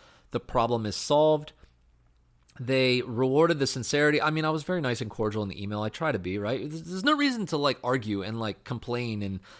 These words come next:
be rude and mean, especially 'cause you're not talking to the person that, like, y-, you know what I mean? You're just, you're just talking to people. It's a brand. Um, so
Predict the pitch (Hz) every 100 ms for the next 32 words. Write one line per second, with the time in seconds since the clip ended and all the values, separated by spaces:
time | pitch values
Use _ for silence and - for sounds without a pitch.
0 | - 151 143 110 131 185 202 131 123 175
1 | 123 - 233 262 - 254 190 180 170 180
2 | 269 196 147 190 151 127 127 123 110 98
3 | 107 - _ 113 107 _ - - - _
4 | _ - 127 170 220 247 208 214 202 233
5 | - 185 190 _ - 214 233 262 - 233
6 | 214 160 113 131 160 123 160 131 85 87
7 | _ _ _ _ - 127 127 120 110 -
8 | - 156 147 139 123